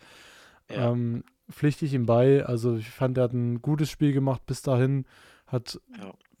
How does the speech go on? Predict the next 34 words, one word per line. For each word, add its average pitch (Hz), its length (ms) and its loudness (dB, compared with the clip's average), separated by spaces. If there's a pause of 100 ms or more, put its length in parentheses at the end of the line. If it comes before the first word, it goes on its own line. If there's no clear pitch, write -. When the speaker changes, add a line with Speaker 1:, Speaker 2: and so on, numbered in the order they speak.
(160)
Speaker 2:
wirklich 151 500 -2
viele 147 220 2
Meter 147 260 4
da 143 100 2
vorne 135 280 -2
auch 139 200 -4
gemacht 139 440 -4
und 131 400 -8
gute 143 200 -4
Pässe 135 300 0
gespielt. 135 480 -2 (640)
Und 135 280 0 (180)
wie 156 140 4
gesagt, 190 380 6
Birk 208 260 12
in 180 80 4
der 165 100 8
ersten 170 320 2
Halbzeit 156 280 2
auch 151 240 0
top, - 360 -4
aber 127 200 -2
in 131 60 0
der 131 120 2
zweiten 139 380 4
halt 120 200 0
gar 120 200 2
nicht 120 180 -2
mehr. 107 280 -2 (460)
Speaker 1:
Lass, 98 240 -4
also, 107 220 -8 (500)
gefühlt - 380 -6
auch 131 260 -2
kaum 143 540 0